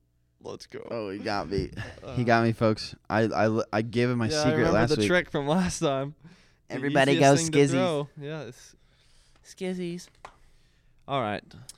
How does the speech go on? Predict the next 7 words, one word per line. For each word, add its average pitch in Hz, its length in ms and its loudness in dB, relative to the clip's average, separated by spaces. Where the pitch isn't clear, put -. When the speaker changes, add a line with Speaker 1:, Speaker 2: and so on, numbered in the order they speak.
Speaker 2:
Um, 101 500 -6
here's 117 260 -2
another 117 260 2
tip 90 320 -4
I've 98 100 -4
been 95 180 -4
researching, 120 680 -4